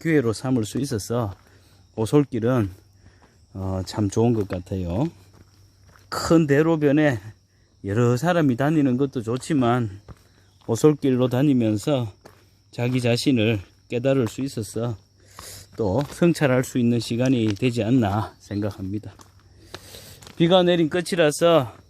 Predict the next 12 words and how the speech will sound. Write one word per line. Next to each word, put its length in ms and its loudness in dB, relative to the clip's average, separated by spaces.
땅이 320 0
촉촉하게 1040 0
젖어 260 0
있네요. 600 2
예, 260 -2
이럴 200 2
때, 200 -2
내려갈 400 2
때는 500 0
이런 340 2
이끼 260 -6
낀 460 -2